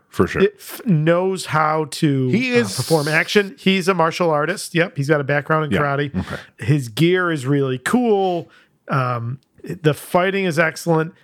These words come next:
Speaker 2: Him drawing the line on the floor with his sword.
Speaker 1: With the most impractical sword of all time.
Speaker 2: The one, <laughs> ju-
Speaker 1: It has no guard.
Speaker 2: It's like a ninja.
Speaker 1: It has no, um,
Speaker 2: Uh, no. Y-, yeah, g-, guard would be the, yeah.
Speaker 1: It's horribly impractical.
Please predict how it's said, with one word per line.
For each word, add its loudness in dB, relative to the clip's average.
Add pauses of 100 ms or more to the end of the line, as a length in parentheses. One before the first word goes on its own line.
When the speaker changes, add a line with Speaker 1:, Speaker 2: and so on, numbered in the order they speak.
(180)
Speaker 2:
Him 0
drawing 0
the 2
line 0
on -2
the -2
floor -2 (180)
with 2
his 0
sword. 0
Speaker 1:
With 4
the 4
most -2
impractical 2
sword 2
of 0
all 2
time. 0 (300)
Speaker 2:
The 6
one, -2 (280)
<laughs> -18
ju- 2 (280)
Speaker 1:
It 4
has 0
no 2
guard. 0 (100)
Speaker 2:
It's -10
like 4
a 0
ninja. -2
Speaker 1:
It 6
has 2
no, 2
um, -2
Speaker 2:
Uh, -8
no. 2 (400)
Y-, 0
yeah, 2
g-, -4
guard 0
would -4
be 0
the, -2 (160)
yeah. -2 (640)
Speaker 1:
It's 0
horribly 2
impractical. -2